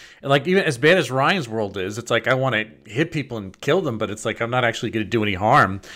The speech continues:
I never went and, uh, punched the Holder's family. You know, not, none of these things never happened with any of our other topics before, no matter where they fell in the scale.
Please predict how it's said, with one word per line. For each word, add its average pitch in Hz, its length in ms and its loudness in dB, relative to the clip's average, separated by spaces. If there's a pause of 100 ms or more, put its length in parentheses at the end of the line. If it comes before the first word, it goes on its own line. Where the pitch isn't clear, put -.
I 170 220 8
never 185 300 8
went 160 240 4
and, 135 200 0
uh, 120 140 6
punched 160 320 -2
the 120 80 -4
Holder's 135 460 4
family. 78 360 -6
You 107 100 -4
know, 113 120 0
not, 143 240 2
none 180 200 6
of 190 60 2
these 196 200 2
things 180 180 0
never 156 280 2
happened 143 340 0
with 113 100 -6
any 123 120 -2
of 113 100 -2
our 117 60 2
other 107 120 0
topics 117 420 -2
before, 92 360 -10
no 101 100 -6
matter 107 160 0
where 104 220 0
they 104 120 -4
fell 90 360 -6
in 95 40 -14
the 90 60 -14
scale. 85 460 -10